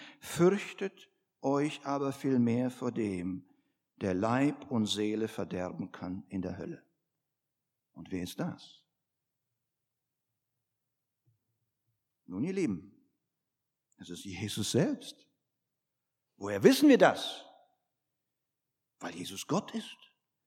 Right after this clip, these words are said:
Weil Jesus Schlüsselgewalt hat zum Leben und zum Tod. Er hat Schlüsselgewalt über Himmel und die Hölle. Schließlich sagt Jesus selbst, Matthäus achtundzwanzig, Vers achtzehn,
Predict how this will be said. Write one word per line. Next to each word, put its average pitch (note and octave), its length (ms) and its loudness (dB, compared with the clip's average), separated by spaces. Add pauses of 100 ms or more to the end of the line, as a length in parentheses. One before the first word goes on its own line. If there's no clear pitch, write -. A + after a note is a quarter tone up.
(280)
Weil A2 160 -4
Jesus A2+ 260 -4
Schlüsselgewalt F#3+ 800 8
hat C#3 120 2
zum C#3 200 6
Leben F#3 300 8
und F3+ 120 2
zum E3 200 2
Tod. A#3 440 10 (580)
Er F2 120 -6
hat F#2 100 -6
Schlüsselgewalt G#3+ 680 12
über D3+ 120 6
Himmel F#3 300 4
und F#3+ 140 0
die F#3+ 100 2
Hölle. D#4 420 2 (2000)
Schließlich B3+ 540 8
sagt F#3+ 240 4
Jesus G3 340 6
selbst, F3+ 420 2 (420)
Matthäus E3 440 0
achtundzwanzig, D#3 800 -2
Vers C#3+ 220 -4
achtzehn, C3 600 -4